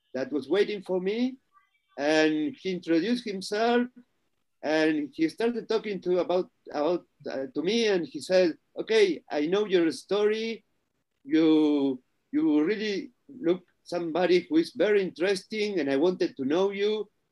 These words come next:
I've been s-, researching, uh, to find out in what prison you were in, so I was,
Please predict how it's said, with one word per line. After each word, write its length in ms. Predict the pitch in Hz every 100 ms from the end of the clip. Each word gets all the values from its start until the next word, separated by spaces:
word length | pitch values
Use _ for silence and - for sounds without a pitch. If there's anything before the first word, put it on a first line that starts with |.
| -
I've 180 | 127 135
been 440 | 151 151 143 131 -
s-, 180 | - - -
researching, 760 | 143 139 190 208 - 220 208
uh, 260 | 170 143 123 120 _ -
to 120 | 131
find 260 | 165 165 170
out 220 | 180 170 _ -
in 140 | 135 131
what 180 | 175 - -
prison 400 | 160 185 185 151
you 160 | 139
were 220 | 135 135 151
in, 440 | 202 208 208 214 _ _
so 260 | - 143 147
I 120 | 139
was, 460 | 143 151 147 135